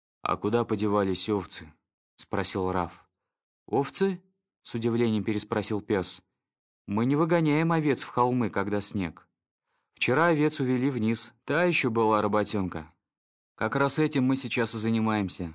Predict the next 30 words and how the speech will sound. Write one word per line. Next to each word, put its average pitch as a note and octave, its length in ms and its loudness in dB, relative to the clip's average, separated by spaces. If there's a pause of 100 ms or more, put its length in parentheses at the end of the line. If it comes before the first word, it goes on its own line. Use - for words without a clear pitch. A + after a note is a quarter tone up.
(640)
Ищем D3 360 2
тех, C3+ 280 0
что - 120 -2
еще A2+ 260 2
остались A2 420 0
в - 80 -8
холмах, A2 480 2
чтобы G2 260 -2
отогнать F#2+ 460 -2
вниз». F2 420 -6 (960)
«Ясно», A#2 720 -4 (260)
пробормотал G2+ 600 -2
Шустрик. - 560 -12 (540)
«Значит, A#2+ 460 -4
нам A#2+ 180 0
теперь A#2 260 -4
некого. A#2 560 -2 (680)
Да, G2+ 360 -4
все A2 220 -8
ясно». F2+ 500 -8 (1080)
«А G#2+ 140 2
вы, C#3+ 160 2
значит, C#3+ 380 2
так C#3 200 0
и C3+ 60 2
живете C#3 340 0
в - 60 -6
холмах?» G2+ 600 0 (220)
спросил G2 460 -6
пес. F#2 380 -4